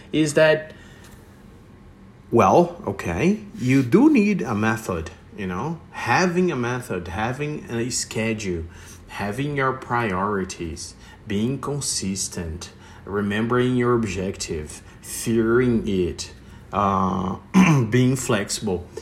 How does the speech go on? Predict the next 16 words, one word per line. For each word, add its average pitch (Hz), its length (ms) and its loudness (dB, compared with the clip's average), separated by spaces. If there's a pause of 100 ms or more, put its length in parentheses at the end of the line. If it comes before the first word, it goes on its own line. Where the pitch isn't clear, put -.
(260)
It 180 160 12
all 214 320 8
matters, 127 840 2
you 107 120 0
know? 110 320 2 (320)
Having 139 300 4
a 135 140 -2
great 127 300 4
teacher, 104 720 -4
you 98 100 -2
know? 95 300 0 (340)
Uh, 98 200 0
empathetic 113 840 0
and 113 200 0
flexible 101 460 -4
teacher. 92 460 -6